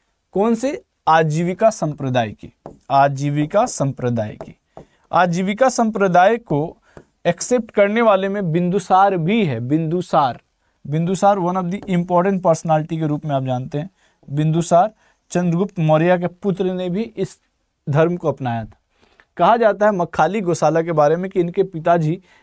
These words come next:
न-, गा-, गाते थे कोर्ट में घूम घूम के, ऐसा बताया जाता है। He was the good friend of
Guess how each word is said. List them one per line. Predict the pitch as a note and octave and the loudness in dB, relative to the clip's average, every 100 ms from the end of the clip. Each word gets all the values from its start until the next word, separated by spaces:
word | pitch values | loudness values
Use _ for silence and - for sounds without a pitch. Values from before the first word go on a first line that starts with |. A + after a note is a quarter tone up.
| _ | _
न-, | D3 E3+ _ - | -8 -8 _ -6
गा-, | D3 E3 F3+ F3+ _ F3+ | 0 4 2 0 _ -4
गाते | D#3+ F3+ E3 G3 | 2 2 2 -2
थे | F3+ | -2
कोर्ट | C3 E3+ E3+ E3+ - | -4 0 0 0 -6
में | D#3 E3 G3+ | -2 -2 -2
घूम | D#3+ C#3+ D3 | -4 -2 -2
घूम | C3+ B2 | -2 -6
के, | G#2+ - - - | -8 -16 -20 -8
ऐसा | C3 - | -6 -4
बताया | C3+ B2+ A#2+ A#2 | -4 -2 -2 -4
जाता | A#2+ D3 | -4 -4
है। | D#3+ | -4
He | |
was | E3+ E3 | -2 -2
the | F3 D3+ | -4 -2
good | E3 | -4
friend | - F3+ F3+ | -4 -4 2
of | F#3 F#3 | 2 2